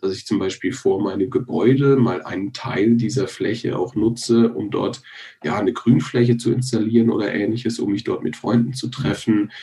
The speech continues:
Da kann man sich auch sehr gut vorstellen, dass es eine sehr flexible Oberfläche ist,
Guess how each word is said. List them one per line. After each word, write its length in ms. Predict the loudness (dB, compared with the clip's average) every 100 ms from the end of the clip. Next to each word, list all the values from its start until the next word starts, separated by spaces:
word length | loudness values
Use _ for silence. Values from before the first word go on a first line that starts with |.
| -20 -12
Da 80 |
kann 120 | -6 -2
man 120 | -2
sich 180 | -2 -4
auch 120 | -4
sehr 180 | 0 0
gut 160 | 0
vorstellen, 500 | -2 -2 0 -2 -2
dass 160 | -2 -4
es 160 | -8
eine 80 | -8
sehr 260 | -6 -6 -6
flexible 680 | -6 -8 -6 -4 -2 2 4
Oberfläche 720 | 4 4 2 -2 -2 -2 -2
ist, 360 | 0 0 -2